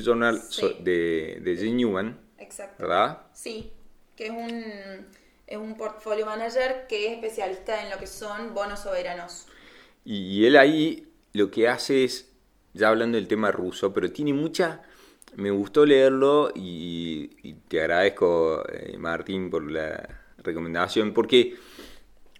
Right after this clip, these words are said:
Speaker 1: él expone sobre el tema ruso de bonos, cuál es la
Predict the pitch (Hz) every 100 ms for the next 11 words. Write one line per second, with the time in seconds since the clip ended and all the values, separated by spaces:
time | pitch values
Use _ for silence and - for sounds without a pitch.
0 | - - _ 170 170 - 165 165 - 117
1 | 110 101 135 131 110 95 - 110 131 117
2 | 98 110 131 131 - - 147 170